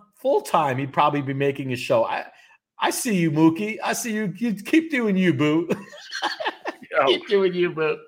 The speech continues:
Speaker 2: Re-, really, really good. Uh, okay. Uh, some, some, somebody in the chat took mine. All right, that's okay. Robert Mattingly in the chat took mine. Bailey Maverick.
Speaker 1: Bailey Maverick, the
Speaker 2: I see,
Speaker 1: goose.
Speaker 2: yo,
Speaker 1: The goose and
Speaker 2: I
Speaker 1: Maverick.
Speaker 2: see,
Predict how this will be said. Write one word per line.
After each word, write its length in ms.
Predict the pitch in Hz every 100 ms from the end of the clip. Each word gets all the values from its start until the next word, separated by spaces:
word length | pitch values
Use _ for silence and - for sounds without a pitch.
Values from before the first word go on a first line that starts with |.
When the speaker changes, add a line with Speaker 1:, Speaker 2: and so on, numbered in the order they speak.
| -
Speaker 2:
Re-, 240 | 117 120 127
really, 400 | 104 117 123 107
really 340 | 104 113 113
good. 280 | 104 110 90 _ _ _ -
Uh, 400 | 107 113 110 107 -
okay. 480 | 143 - 139 139 -
Uh, 300 | 117 120 117
some, 300 | 87 - 147
some, 280 | - - 143 139
somebody 360 | - 151 143 143
in 60 |
the 80 | 135
chat 360 | - - 123 -
took 260 | - 120
mine. 320 | 110 107 110 123 -
All 60 | 101
right, 160 | 104
that's 160 | 110 -
okay. 340 | 120 - 107
Robert 500 | 113 110 107 110 117
Mattingly 460 | 107 107 107 107 107
in 60 | 110
the 60 |
chat 320 | 107 - 104 -
took 180 | 110
mine. 220 | - 113 113 _ _ _ _ _ _
Bailey 300 | - 185 196
Maverick. 500 | 185 151 180 - - - - _ _ _ _ 85
Speaker 1:
Bailey 460 | - 123 143 143 147
Maverick, 600 | 98 101 107 - - - _ _
the 80 | 107
Speaker 2:
I 40 |
see, 140 | 95 131
Speaker 1:
goose. 340 | 131 - - - _ -
Speaker 2:
yo, 240 | 113 -
Speaker 1:
The 60 | -
goose 360 | 98 117 135 123
and 140 | 95
Speaker 2:
I 80 | 95 120
Speaker 1:
Maverick. 80 | -
Speaker 2:
see, 140 | -